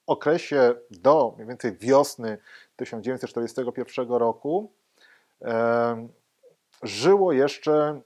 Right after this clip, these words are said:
mm, w, około siedemdziesięciu procent więźniów z pierwszych transportów.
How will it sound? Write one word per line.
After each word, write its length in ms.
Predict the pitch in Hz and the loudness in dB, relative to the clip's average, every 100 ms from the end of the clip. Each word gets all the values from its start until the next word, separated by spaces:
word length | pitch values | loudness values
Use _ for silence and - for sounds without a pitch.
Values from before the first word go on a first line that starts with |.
| _ | _
mm, 580 | 143 123 123 123 120 120 | -16 -14 -10 -4 -2 -4
w, 220 | 117 - 120 117 113 - | -6 -16 -8 -8 -8 -14
około 280 | - 143 135 | -4 0 0
siedemdziesięciu 600 | - 127 135 185 175 139 | -4 -8 -6 -6 -8 -4
procent 460 | 135 143 151 139 | 2 2 2 -6
więźniów 380 | 101 127 120 127 | -6 -8 -8 -10
z 20 | |
pierwszych 320 | - 123 - | -6 -6 -6
transportów. 720 | - 139 - - 123 - - | -6 -6 0 2 2 0 -20